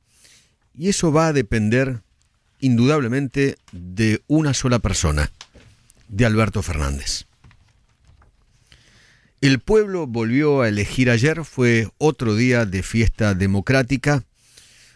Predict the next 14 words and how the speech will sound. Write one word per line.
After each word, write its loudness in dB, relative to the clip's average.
un 0
día, 2
un -6
día 0
sensacional. 0
Yo -8
siempre 0
digo 2
que -6
los 2
días 2
donde -2
se 0
vota 0